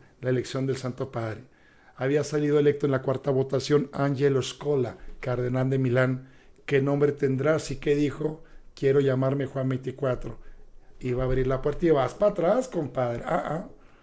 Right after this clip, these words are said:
Dijeron que había un voto más, una papeleta más llenada en blanco. Hicieron una quinta votación. Y el Santo Padre, en las encíclicas que sacó en el ochenta y tres para nombrar nuevo Santo Padre Juan Pablo segundo, pidió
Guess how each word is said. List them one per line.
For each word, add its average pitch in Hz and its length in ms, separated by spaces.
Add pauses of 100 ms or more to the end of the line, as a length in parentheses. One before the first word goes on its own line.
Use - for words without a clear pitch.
(220)
Dijeron 143 320
que 139 120
había 139 140
un 135 80
voto 139 260
más, 123 420
una 143 240
papeleta 131 460
más 135 240
llenada 123 260
en 123 100
blanco. 170 480 (380)
Hicieron 143 300
una 139 140
quinta 135 280
votación. 120 560 (840)
Y 135 100
el 127 80
Santo 143 380
Padre, 127 520
en 139 100
las 127 160
encíclicas 131 640
que 131 100
sacó 117 240
en 139 80
el 139 80
ochenta 127 320
y 120 60
tres 131 420 (380)
para 131 180
nombrar 131 340
nuevo 135 240
Santo 127 360
Padre 127 240
Juan 120 180
Pablo 123 280
segundo, 165 640 (260)
pidió 127 480